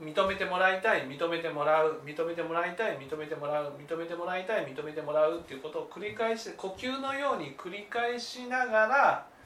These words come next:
生活してるわけ。それが、汚れがたまるっていうのは、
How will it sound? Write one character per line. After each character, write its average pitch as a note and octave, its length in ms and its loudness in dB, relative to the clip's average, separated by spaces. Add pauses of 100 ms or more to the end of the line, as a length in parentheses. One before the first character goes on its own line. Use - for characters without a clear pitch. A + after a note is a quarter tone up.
(320)
生 E3+ 240 4
活 D3+ 280 6
し - 80 -12
て C3+ 80 -2
る A2 80 -4
わ - 60 -12
け。 - 100 -20 (1000)
そ - 160 -4
れ C4 60 4
が、 C#4+ 400 8 (640)
汚 A3 280 6
れ E4 80 8
が - 140 4
た D3+ 140 -2
ま D#3 120 8
る E3 160 4
っ E3 40 -6 (200)
て - 80 -18
い - 60 -18
う C3+ 120 -12
の F3 60 4
は、 E3+ 220 6